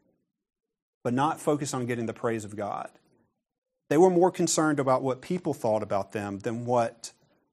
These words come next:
God thought about them. They would even, when they gave, they would do so in such a way that it would draw attention to themselves so that people would see it. And they would offer these long prayers out in public so that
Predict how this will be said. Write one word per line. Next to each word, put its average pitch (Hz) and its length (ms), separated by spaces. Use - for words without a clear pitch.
God 143 320
thought 107 180
about 98 280
them. - 220
They 151 100
would 202 120
even, 180 240
when 170 180
they 147 100
gave, 139 480
they 131 160
would 123 140
do 165 140
so 170 300
in 139 80
such 151 260
a 165 60
way 143 300
that 113 160
it 120 80
would 120 140
draw 127 220
attention 120 380
to - 100
themselves 101 640
so 131 220
that 120 160
people 147 240
would 120 160
see 120 240
it. - 180
And 135 140
they 147 80
would 156 140
offer 160 260
these 135 220
long 160 400
prayers 135 560
out 151 180
in 139 140
public 131 580
so 147 240
that 131 240